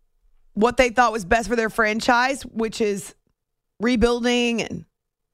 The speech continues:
going younger, using a lot of draft picks, not, either not wanting to or not being able to put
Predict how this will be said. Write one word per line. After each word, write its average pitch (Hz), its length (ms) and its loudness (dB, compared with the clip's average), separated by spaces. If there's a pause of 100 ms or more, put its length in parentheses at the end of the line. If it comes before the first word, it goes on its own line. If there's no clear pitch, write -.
(600)
going 254 320 2
younger, 233 760 0 (100)
using 208 200 -2
a 233 40 -2
lot 247 180 2
of 240 80 -6
draft 226 360 0
picks, 220 680 -4 (1800)
not, 226 540 2 (2000)
either 247 280 0
not 240 280 2
wanting 262 440 -2
to 311 240 0
or 240 120 0
not 226 380 2 (260)
being 226 360 -2
able 262 420 0
to 180 540 -2 (1300)
put - 280 2